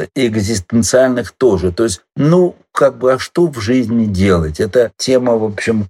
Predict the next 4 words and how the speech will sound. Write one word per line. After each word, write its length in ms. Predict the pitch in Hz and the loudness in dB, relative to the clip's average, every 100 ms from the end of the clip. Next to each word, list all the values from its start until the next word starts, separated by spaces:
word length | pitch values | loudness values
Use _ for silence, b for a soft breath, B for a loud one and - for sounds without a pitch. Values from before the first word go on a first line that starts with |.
| - | 0
довольно 720 | 107 101 113 113 107 104 92 - | 2 2 2 0 0 -2 -4 -10
серьезных 680 | - 101 104 107 98 95 | -2 0 2 2 2 -2
философских 720 | - 101 95 104 95 - 95 85 _ | 0 2 2 0 -2 -2 -4 -4 _
размышлений. 1040 | - 104 98 113 110 98 85 73 69 69 | 0 2 2 2 0 0 -2 -2 -8 -14